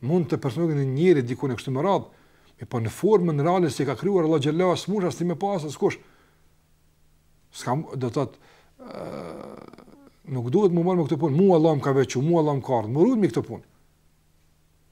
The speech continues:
Allah na ka dhënë shpallën, na ka dhënë Kur'an, na ka dhënë Sunetin e pejgamberit sallallahu alajhi wasallam, ne ndjekim këtë rrugë.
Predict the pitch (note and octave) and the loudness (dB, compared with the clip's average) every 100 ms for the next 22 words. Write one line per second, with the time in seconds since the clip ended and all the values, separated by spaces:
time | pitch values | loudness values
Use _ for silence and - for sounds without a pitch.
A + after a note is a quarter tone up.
0 | _ _ _ _ - F#3 F#3+ D#3+ E3 C#3 | _ _ _ _ 0 2 4 4 2 2
1 | - - F3+ F#3+ F3 C3+ D#3 D3 - C#3 | 0 2 2 2 0 -2 -2 -2 0 0
2 | E3+ D3 D3 C3+ - D3+ C3 C3 C3+ C#3+ | 2 0 -2 -4 -2 -4 -2 -2 -2 -2
3 | B2 A#2+ E3 G3 G#3 A#3+ A3 A#3 G3+ G3 | -2 -2 -2 -2 -4 -2 -2 -2 -2 -2
4 | G#3 G#3 G3 _ | -2 -2 -8 _